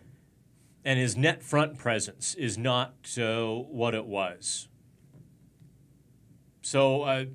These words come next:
take that for what you will. Uh, I, I, I'm starting to come to the conclusion that Derek Brassard will not draw that first-round pick and a prospect. Look, the Winnipeg Jets knocked on the door again and said, "Hey,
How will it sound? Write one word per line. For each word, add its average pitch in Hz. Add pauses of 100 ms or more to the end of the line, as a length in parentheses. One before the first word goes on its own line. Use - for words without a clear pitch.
(100)
take 190
that 165
for 147
what 135
you 123
will. 117 (840)
Uh, 120
I, 135
I, 139 (200)
I'm 139
starting 165
to 151
come 156
to 170
the 156
conclusion 143
that 117
Derek 131
Brassard 127
will 107
not 123 (560)
draw 120
that 117
first-round 117
pick 110
and 107
a 98
prospect. 117 (840)
Look, 170
the 117
Winnipeg 156
Jets -
knocked 139
on 131
the 123
door 123
again 113
and 110
said, 113
"Hey, 359